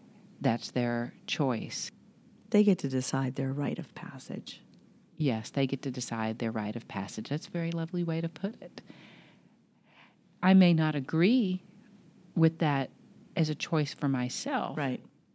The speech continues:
Speaker 1: But I need to honor his choice. As long as I've educated him, made the recommendation that I think it's not appropriate, and he still wants to be a full code, or she still wants to be a full code, then,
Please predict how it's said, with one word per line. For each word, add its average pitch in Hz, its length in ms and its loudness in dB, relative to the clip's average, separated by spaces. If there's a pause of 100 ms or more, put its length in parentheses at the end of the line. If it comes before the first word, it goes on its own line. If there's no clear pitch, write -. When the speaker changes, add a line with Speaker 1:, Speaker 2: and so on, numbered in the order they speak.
(1040)
Speaker 1:
But 180 120 8
I 156 120 6
need 160 220 4
to - 80 0 (100)
honor 175 500 4 (500)
his 220 300 4
choice. 135 540 -12 (180)
As 160 160 2
long 208 240 6
as 208 100 6
I've 160 200 0 (100)
educated 170 640 2
him, 170 400 -2 (180)
made 160 320 4
the 165 80 2
recommendation 156 920 2
that 139 120 0
I 127 220 -4 (380)
think 143 180 6
it's 127 160 -6
not 127 160 2
appropriate, 151 720 -2 (640)
and 139 180 4
he 131 100 0
still 160 300 2
wants 156 220 2
to - 100 -6
be 147 420 -2
a 147 40 -8
full 147 220 2
code, 143 400 0
or - 100 -6
she 147 380 0
still 151 260 -2
wants 147 220 0
to 156 100 -6
be 147 140 0
a 147 40 -2
full 156 220 -4
code, 160 380 -4
then, 165 280 -2